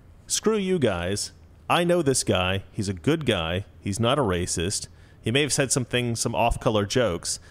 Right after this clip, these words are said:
but I'm not gonna fire him because of that. That's not what we do here." I say no to the cancel culture. But, um,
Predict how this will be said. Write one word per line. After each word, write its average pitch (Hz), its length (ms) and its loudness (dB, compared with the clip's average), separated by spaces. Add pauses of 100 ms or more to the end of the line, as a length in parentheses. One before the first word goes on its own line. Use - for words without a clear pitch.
(160)
but - 80 -8
I'm 202 60 2
not 165 60 2
gonna 107 120 2
fire 95 280 0
him 90 80 -2
because 92 260 -2
of 87 80 -6
that. 127 240 -2 (280)
That's - 220 0
not 160 180 2
what 160 140 0
we 160 120 0
do 180 180 2
here." 87 380 -4 (440)
I 151 160 2
say 156 200 2
no 165 240 2
to 147 140 0
the 107 80 0
cancel 98 400 -4
culture. 76 480 -8 (880)
But, 104 280 0
um, 78 320 -4